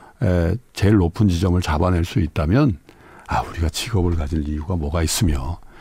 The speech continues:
그런 거는 사실 기대하지 않으시는 게 좋죠. 그래서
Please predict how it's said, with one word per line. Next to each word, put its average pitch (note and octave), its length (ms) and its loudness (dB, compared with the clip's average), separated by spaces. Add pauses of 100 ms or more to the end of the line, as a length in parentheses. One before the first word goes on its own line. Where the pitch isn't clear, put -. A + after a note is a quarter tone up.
(160)
그런 G2+ 260 2
거는 F#2 280 2
사실 G2 260 -2
기대하지 D#2+ 440 -6
않으시는 G2 520 -6
게 - 40 -18
좋죠. - 460 -10 (500)
그래서 F#2+ 240 0